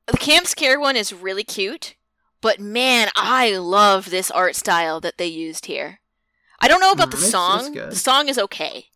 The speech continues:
Speaker 1: but the
Speaker 2: Yeah.
Speaker 1: actual art style I'm in love with. It feels very early cartoons kind of thing. Like, if they had
Speaker 2: You know what?
Speaker 1: decided
Speaker 2: Okay, I,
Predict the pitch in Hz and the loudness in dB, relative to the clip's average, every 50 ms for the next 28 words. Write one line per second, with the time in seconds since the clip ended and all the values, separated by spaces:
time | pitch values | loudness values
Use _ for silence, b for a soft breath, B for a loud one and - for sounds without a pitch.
0 | _ _ _ _ _ _ _ _ _ _ _ _ - 214 202 - 214 202 - 185 | _ _ _ _ _ _ _ _ _ _ _ _ -4 -4 -4 -4 -4 -4 0 2
1 | 196 226 254 247 - 254 240 208 - - 170 196 233 - - - 247 240 269 285 | 2 2 2 2 -2 -4 -4 -4 -4 -2 -2 -2 -2 -2 0 2 4 4 4 4
2 | 294 294 - - 220 208 190 185 180 170 156 156 - - - - - - - - | 2 2 2 2 2 0 0 -6 -6 -4 -4 -4 -4 -8 -12 -14 -14 -16 -20 -20
3 | - - _ _ _ _ _ _ _ _ _ _ _ _ _ _ _ _ _ _ | -20 -20 _ _ _ _ _ _ _ _ _ _ _ _ _ _ _ _ _ _
4 | _ _ _ _ _ _ _ _ _ _ _ _ _ _ _ _ _ _ _ _ | _ _ _ _ _ _ _ _ _ _ _ _ _ _ _ _ _ _ _ _
5 | B B B B B 285 - - - 269 320 339 330 294 - 196 202 226 240 262 | B B B B B -2 -2 -2 -4 -2 -2 0 -2 -2 -4 -2 2 2 4 6
6 | 277 285 285 269 254 240 226 208 196 190 185 220 - _ _ _ _ _ _ _ | 6 6 6 4 4 2 0 -2 -2 -4 -8 -12 -20 _ _ _ _ _ _ _
7 | _ _ _ _ _ _ _ _ _ _ - 220 233 254 254 240 240 240 - - | _ _ _ _ _ _ _ _ _ _ -4 0 2 2 2 2 0 -2 -4 -6
8 | - - 233 214 208 - - - - 214 196 202 233 285 359 403 427 392 - - | -4 0 0 0 0 -2 -8 -12 -10 -8 -8 -8 -8 -8 -8 -8 -10 -10 -10 -10
9 | - - - _ _ _ _ _ _ _ _ _ _ _ _ _ - - 302 330 | -10 -12 -14 _ _ _ _ _ _ _ _ _ _ _ _ _ -10 -4 -4 -2
10 | 349 330 370 359 - - 381 381 392 427 440 440 415 _ _ _ _ _ _ _ | -2 -2 -4 -6 -6 -4 -4 -2 -2 -2 -4 -8 -14 _ _ _ _ _ _ _
11 | _ _ _ _ _ _ _ _ _ _ _ _ _ _ _ _ _ _ _ _ | _ _ _ _ _ _ _ _ _ _ _ _ _ _ _ _ _ _ _ _
12 | - 226 226 220 - - 240 226 - - 254 240 220 220 - 214 220 - 208 220 | 0 2 2 2 2 2 0 0 2 4 4 6 6 4 4 2 2 2 4 4
13 | 208 208 220 226 233 233 202 120 117 117 120 127 156 175 196 | 6 6 6 4 4 2 0 -4 -6 -6 -4 -4 -2 -4 -4